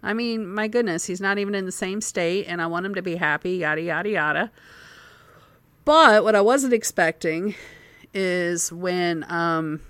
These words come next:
you know, I just said, "Hey, haven't heard from you. I hope everything's okay." Or, and, uh, I checked up on him on Facebook, and I noticed he was in a relationship,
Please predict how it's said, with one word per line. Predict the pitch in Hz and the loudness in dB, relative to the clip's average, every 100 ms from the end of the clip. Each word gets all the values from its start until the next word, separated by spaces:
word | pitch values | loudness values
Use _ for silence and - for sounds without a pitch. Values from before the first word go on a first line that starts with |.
| - _ - | -20 _ -8
you | 180 | -4
know, | 156 | -2
I | 160 | -2
just | 170 170 | -4 -2
said, | 175 160 | 0 0
"Hey, | 185 359 311 196 160 151 - | 2 2 2 0 -2 -8 -8
haven't | 214 208 226 | -8 -6 -6
heard | 285 | -6
from | - 262 214 | -6 -6 -4
you. | 170 151 | -4 -4
I | 151 | -6
hope | 208 208 | -6 -6
everything's | 214 214 220 220 | -6 -6 -6 -6
okay." | 208 - 285 233 160 151 _ _ _ _ - _ _ - | -6 -4 -2 0 -2 -4 _ _ _ _ -20 _ _ 0
Or, | 185 151 - - - | 0 0 -10 -18 -8
and, | 196 185 185 | -4 -2 0
uh, | 180 170 165 | 0 0 -2
I | 180 | -2
checked | 175 240 254 | -2 0 0
up | 285 269 | 0 4
on | 269 254 254 | 6 6 2
him | 247 | 0
on | 233 220 | 0 0
Facebook, | - 339 - - 160 165 - _ - - _ | 0 0 -2 0 0 0 -8 _ -20 -20 _
and | - 226 | -2 2
I | 226 | 2
noticed | 233 240 240 - | 2 0 0 -2
he | 233 | -4
was | 226 214 214 | 0 -2 -2
in | 220 | -2
a | 208 | 0
relationship, | 220 240 381 - 320 - 123 80 | 0 0 -2 0 -2 -2 -6 -6